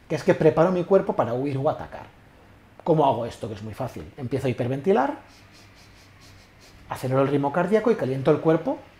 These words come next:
para no lesionarme. Imagínate si somos perfectos. Es decir, viene un peligro, yo para no lesionarme caliento el cuerpo si tengo que salir por patas o luchar a muerte con ese peligro. Claro, no lo hago. No lo hago. Entonces, si yo no tengo una respuesta asertiva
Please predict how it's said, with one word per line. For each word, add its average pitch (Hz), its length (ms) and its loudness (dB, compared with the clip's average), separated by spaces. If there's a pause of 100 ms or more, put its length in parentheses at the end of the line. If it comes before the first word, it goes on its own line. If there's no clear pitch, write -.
(340)
para 175 160 6
no 226 100 8
lesionarme. 220 520 2 (180)
Imagínate 170 420 4
si 170 60 0
somos 180 220 0
perfectos. 170 560 -4
Es 143 80 0
decir, - 260 -4 (120)
viene 160 320 12
un 170 100 8
peligro, 294 440 10
yo 170 160 4
para 165 160 10
no 175 80 8
lesionarme 208 460 6
caliento 151 380 6
el 180 60 6
cuerpo 214 220 10
si 131 60 2
tengo 160 160 8
que 170 100 8
salir 160 240 6
por 196 140 8
patas 254 440 4 (400)
o 165 80 4
luchar 151 280 4
a 151 60 8
muerte 151 440 4
con 160 140 6
ese 156 180 2
peligro. 107 400 -6 (800)
Claro, 113 220 -6
no 139 120 0
lo 127 160 2
hago. 117 300 -8 (600)
No 117 180 -10
lo 107 100 -10
hago. 107 300 -16
Entonces, - 460 -14
si - 260 -8
yo 165 80 0
no 202 100 0
tengo 202 180 0
una 175 120 -2
respuesta 156 440 -4
asertiva 107 640 -6